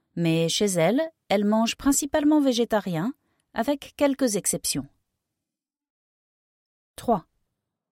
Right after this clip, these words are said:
Qu'est-ce que Claudia veut dire quand elle dit qu'elle assaisonne ses plats avec des légumes ou des viandes ? Elle veut dire qu'elle en met en petite quantité,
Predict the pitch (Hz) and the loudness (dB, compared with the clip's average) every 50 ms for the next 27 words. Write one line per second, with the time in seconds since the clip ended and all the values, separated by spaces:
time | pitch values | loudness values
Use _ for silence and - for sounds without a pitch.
0 | _ _ _ _ _ _ _ _ - 330 349 - - 349 285 - - 277 262 208 | _ _ _ _ _ _ _ _ -2 -2 -2 0 -2 -4 -8 -2 0 0 0 2
1 | 226 220 214 196 180 180 185 160 160 160 170 208 285 - - - _ _ _ - | 4 2 2 2 2 -4 -4 -4 -4 -4 -2 -2 -2 -4 -8 -16 _ _ _ -4
2 | 226 226 226 - 214 208 185 - 269 330 - - 240 220 220 - - - 285 285 | -2 -2 0 -2 -2 -2 -2 -2 -4 -4 0 2 2 2 2 0 -2 -2 -2 0
3 | - - 320 302 262 247 269 254 247 226 214 196 - - 165 - - 175 170 160 | 0 -2 0 0 2 4 4 4 4 2 0 -2 -4 -6 -6 -8 -6 -4 -2 -2
4 | 185 254 - _ _ _ _ _ _ - - 190 190 196 170 160 185 175 180 180 | -2 -4 -6 _ _ _ _ _ _ -6 -4 -2 -2 -2 -2 -4 -4 -2 -2 -4
5 | 156 151 185 240 269 320 320 302 - _ - 214 190 196 185 160 147 143 147 135 | -4 -2 2 4 4 4 4 2 -2 _ -2 -2 0 0 -2 -2 0 0 0 0
6 | 120 117 127 131 - - - - _ _ _ _ _ _ _ _ _ _ _ _ | 0 -4 -6 -10 -14 -18 -20 -20 _ _ _ _ _ _ _ _ _ _ _ _
7 | _ _ _ _ _ _ _ _ _ _ _ _ _ _ _ _ _ _ _ _ | _ _ _ _ _ _ _ _ _ _ _ _ _ _ _ _ _ _ _ _
8 | - 180 180 170 196 208 202 277 339 339 - - 269 240 233 233 240 269 285 277 | -6 -4 -2 -2 -2 0 0 0 0 -2 -2 -2 2 4 4 4 6 6 8 8
9 | 247 233 226 - 269 - - 285 269 - - 262 240 - 226 208 - - 185 185 | 6 4 2 0 -4 -2 0 -2 -2 0 0 0 0 0 -2 -4 -4 -4 -4 -4
10 | - | -4